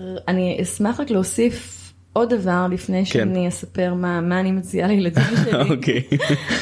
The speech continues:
Speaker 1: אה, ברשותך, אני אגע כאן ב-, ב-, ב-, בעוד, אה, ככה, כמה נקודות שבעיניי הן סופר חשובות במקום הזה שמצריך את ה-, את הגישה הזוגית והעסקית יחד, את ה-,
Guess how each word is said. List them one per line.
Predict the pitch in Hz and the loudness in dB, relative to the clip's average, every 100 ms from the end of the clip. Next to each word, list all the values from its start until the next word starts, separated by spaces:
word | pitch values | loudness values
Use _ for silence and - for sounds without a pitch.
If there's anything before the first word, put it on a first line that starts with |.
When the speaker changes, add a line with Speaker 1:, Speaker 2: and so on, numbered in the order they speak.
| - | -2
Speaker 1:
אה, | 185 185 180 | 0 0 0
ברשותך, | 180 190 196 185 214 196 190 | 0 -2 -2 -4 0 2 2
אני | 190 185 | 4 2
אגע | 180 196 | 2 0
כאן | 233 214 | 2 0
ב-, | 180 | 2
ב-, | 170 160 175 165 | 2 2 2 2
ב-, | 175 170 | 2 2
בעוד, | 160 - 190 190 | 0 0 0 2
אה, | 196 175 170 | 2 4 0
ככה, | 185 - 165 160 160 160 160 160 160 160 165 | -2 -4 -2 0 0 0 0 0 -2 -4 -6
כמה | - 208 | -2 0
נקודות | 214 190 190 | 0 2 0
שבעיניי | 190 170 170 175 | 0 0 2 2
הן | 170 | 2
סופר | - 180 160 | 0 -2 -2
חשובות | - 175 - 165 180 180 160 165 156 156 - - - - - - - | -2 -4 -2 0 0 0 -2 -2 -2 -4 -12 -20 -20 -20 -20 -20 0
במקום | 190 180 180 - 214 208 | 4 4 2 0 0 2
הזה | 202 175 175 | 0 2 2
שמצריך | 175 - 175 165 160 - 165 160 170 - - 185 190 190 | 2 2 4 4 2 0 -2 2 0 0 2 4 4 2
את | 180 175 | 0 0
ה-, | 160 160 - | 2 0 -2
את | 165 170 | -2 0
הגישה | 160 160 160 165 175 - 185 | 2 2 2 2 2 2 2
הזוגית | 185 160 175 175 | 2 2 0 2
והעסקית | 165 160 - 170 170 | 2 2 2 0 2
יחד, | 160 156 156 | 2 2 0
את | 156 156 | -2 0
ה-, | 160 156 | 0 0